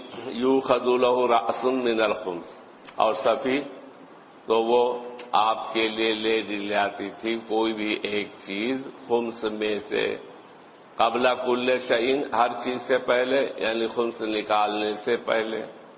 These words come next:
خمس نکالنے سے پہلے، یعنی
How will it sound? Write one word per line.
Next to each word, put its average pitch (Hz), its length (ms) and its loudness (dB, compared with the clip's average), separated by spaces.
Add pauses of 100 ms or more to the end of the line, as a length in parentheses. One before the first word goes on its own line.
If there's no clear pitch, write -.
(3000)
خمس 120 280 0
نکالنے 110 540 0
سے 120 160 0
پہلے، 123 360 2
یعنی 123 300 2